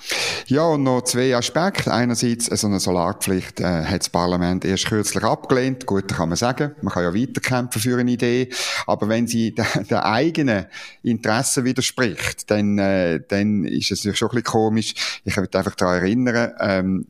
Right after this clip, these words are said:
zahlen wird das nicht nur von den Einfamilienhausbesitzern.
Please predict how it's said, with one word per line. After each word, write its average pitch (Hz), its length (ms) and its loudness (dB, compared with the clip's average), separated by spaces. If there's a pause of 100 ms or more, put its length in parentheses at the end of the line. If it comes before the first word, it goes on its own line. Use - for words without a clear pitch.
(160)
zahlen 107 540 2
wird 104 180 -2
das 98 140 -4
nicht 117 140 -2
nur 123 380 0
von 101 120 -2
den 80 100 0
Einfamilienhausbesitzern. 131 1300 0